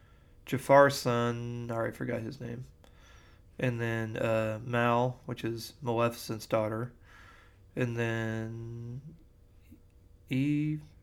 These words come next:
Eve or Evie, one of the two.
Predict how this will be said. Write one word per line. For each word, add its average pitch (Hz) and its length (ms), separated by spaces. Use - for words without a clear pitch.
Eve 160 440
or 123 140
Evie, 110 460
one 117 240
of 104 60
the - 40
two. 107 260